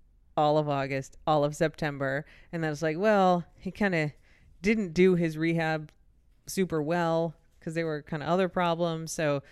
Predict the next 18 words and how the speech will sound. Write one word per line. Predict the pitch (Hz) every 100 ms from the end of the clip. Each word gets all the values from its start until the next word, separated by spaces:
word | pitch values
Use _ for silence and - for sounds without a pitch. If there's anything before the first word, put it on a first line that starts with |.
| - _
like, | 165 151
we'll | 170
give | 170 165
him | 165 156
into | 160 160 160
October. | 156 - 190 175
He | 156
still | - 220 208
wasn't | 180 160
getting | 151 151
better. | 143 139 139 135 _ _ _ _ _ - -
So | 165
it's | 202 170
been | 175
hard | 185 196
to | 180
tell, | - 190
like, | 160 151 -